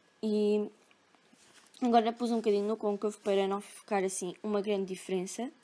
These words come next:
como vocês podem ver, porque assim vai dar um,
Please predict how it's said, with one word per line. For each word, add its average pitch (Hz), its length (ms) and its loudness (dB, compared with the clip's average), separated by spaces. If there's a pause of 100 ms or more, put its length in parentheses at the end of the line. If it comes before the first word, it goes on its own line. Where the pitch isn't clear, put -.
(140)
como 185 140 -8
vocês 175 160 -8
podem 175 300 -4
ver, 170 300 -2 (460)
porque 196 200 -4
assim 190 200 -2
vai 180 240 0 (100)
dar 165 200 -4 (200)
um, 208 200 -4